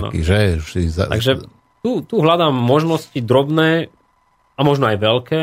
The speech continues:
Speaker 2: ktoré môžu zmeniť, e, politický systém na Slovensku. A ak budem dostávať takéto impulzy od občanov, ako by si to predstavovali legitímnou a legálnou cestou, tak ja ich budem reflektovať a rešpektovať.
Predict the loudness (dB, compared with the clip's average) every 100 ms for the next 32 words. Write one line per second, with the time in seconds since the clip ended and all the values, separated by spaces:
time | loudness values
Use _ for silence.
0 | -4 -6 -2 0 0 2 2 0 -2 0
1 | 0 -2 -4 -2 0 0 -2 -2 -4 -6
2 | -12 -12 -10 -10 -8 -4 -6 -6 -6 -4
3 | -6 -6 -8 -8 _ _ _ _ _ _
4 | _ -2 0 -2 -6 -6 -6 -4 -6 -2
5 | 0 0 -2 -2 -2 -2 -2 -4 -4 -2
6 | -2 -4 -8 _ -2 -2 0 0 2 0
7 | 0 -2 0 2 0 -2 -6 -6 -4 -4
8 | -4 -8 -4 0 2 2 2 0 -4 _
9 | _ _ _ _ _ _ _ _ -2 0
10 | 0 0 0 2 0 0 -2 -2 -6 -10
11 | -12 -10 -8 -8 -6 -6 -6 -8 -10 -12
12 | -12 -10 -10 -10 -12 -18 -20 -20 -20 _